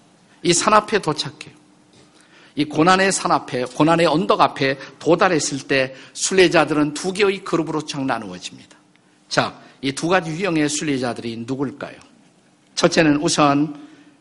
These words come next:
편하지만 굽은 길을 선택하는 순례자들.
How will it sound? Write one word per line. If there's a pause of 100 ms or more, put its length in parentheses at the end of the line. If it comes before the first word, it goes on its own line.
(600)
편하지만 (560)
굽은
길을
선택하는
순례자들.